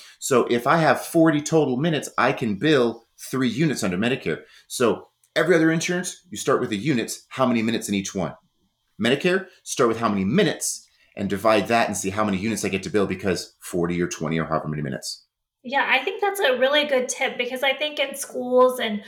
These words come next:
Speaker 2: um, even when we have these new grads coming out, they're always saying, "Well, we just need to follow Medicare guidelines." But this is actually, when you have a non-Medicare p-,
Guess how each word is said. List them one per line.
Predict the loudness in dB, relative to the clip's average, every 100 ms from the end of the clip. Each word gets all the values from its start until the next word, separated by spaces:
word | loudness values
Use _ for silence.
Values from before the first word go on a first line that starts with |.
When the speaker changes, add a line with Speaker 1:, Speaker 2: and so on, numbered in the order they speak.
| -16 -10 -4
Speaker 2:
um, | -4 -4
even | -4 -4
when | -2
we | -4
have | -2 -2
these | -4 -4
new | 2
grads | 2 2
coming | -2 -4 -2
out, | -2 -2
they're | 0 2
always | 2 2
saying, | -2 -4
"Well, | -2 -2
we | -2
just | -4 -6
need | -6
to | -2
follow | 0 2 0
Medicare | 0 0 0 -2 -2
guidelines." | 2 2 2 -2 -4 0
But | 0 0
this | -4 -4
is | -6 -2 0
actually, | 0 -2 -6
when | -8
you |
have | -4 0 0
a | 0
non-Medicare | 0 0 0 -2 -2 -4 -6 -6
p-, | -6